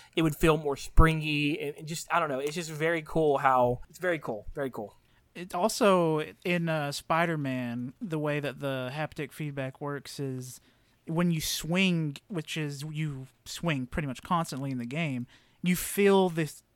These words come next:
Speaker 2: like, the web shoot out attached to a building, and, like, you feel the triggers pushing back, kinda like a springing up every time you let go. I, I, I just don't know what, like, it sounds super cool,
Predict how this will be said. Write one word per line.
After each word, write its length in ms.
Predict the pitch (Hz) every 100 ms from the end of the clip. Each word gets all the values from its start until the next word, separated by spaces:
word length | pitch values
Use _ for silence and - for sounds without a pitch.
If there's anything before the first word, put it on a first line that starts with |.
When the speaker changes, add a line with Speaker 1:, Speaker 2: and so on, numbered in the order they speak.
| -
Speaker 2:
like, 240 | 165 -
the 200 | 156 160 151 -
web 440 | 196 160 170 185 160
shoot 380 | - 185 196 180
out 240 | 156 -
attached 480 | 165 - 190 165 -
to 100 | 180
a 40 | 156
building, 480 | 170 160 139 120 - _ _ _ -
and, 220 | 160 151
like, 180 | 143 -
you 80 | 160
feel 300 | - 185 185
the 100 | 160
triggers 540 | - 185 175 156 131
pushing 420 | - - 175 165
back, 460 | 143 151 135 123 - _ _ _
kinda 180 | 180 165
like 140 | 147
a 100 | 147 -
springing 640 | - - 190 190 185 170 165
up 240 | 147 131
every 160 | 156 156
time 220 | - 147
you 140 | 139
let 240 | 139 110 139
go. 320 | 135 120 117 _ _ _ -
I, 140 | 147 147 - -
I, 380 | 185 208 196 185
I 140 | 175
just 260 | 185 202 165
don't 220 | 202 185
know 180 | 196 196
what, 220 | 180 170 - - -
like, 160 | 185 185
it 200 | 208 -
sounds 600 | - 202 233 226 190 160
super 460 | - 208 214 185
cool, 600 | 165 - 247 226 156 127